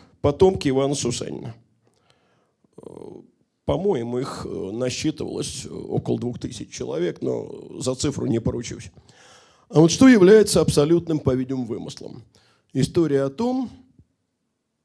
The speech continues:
как Сусанин завел, э, поляков в чащу, э, из которой они не сумели выбраться и погибли. Э, ну, собственно, вымышленность этого сюжета объясняется очень просто.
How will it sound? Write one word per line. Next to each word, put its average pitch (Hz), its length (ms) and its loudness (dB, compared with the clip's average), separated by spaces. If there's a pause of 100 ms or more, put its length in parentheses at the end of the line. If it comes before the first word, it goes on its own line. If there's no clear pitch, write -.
(1000)
как 139 180 -4
Сусанин 127 580 -4
завел, 123 480 -2 (840)
э, - 400 -18 (100)
поляков 135 480 -8
в - 60 -16
чащу, 220 460 -4 (880)
э, - 140 -20 (320)
из - 60 -20
которой 127 380 -4
они 127 120 0
не 131 100 0
сумели 131 360 0
выбраться 185 460 2
и 143 40 -2
погибли. - 580 -6 (600)
Э, 170 240 -10
ну, 156 440 0
собственно, 156 440 -4
вымышленность 147 680 -4
этого 143 320 -4
сюжета 185 500 -2
объясняется 147 640 -8
очень 151 240 -14
просто. - 380 -16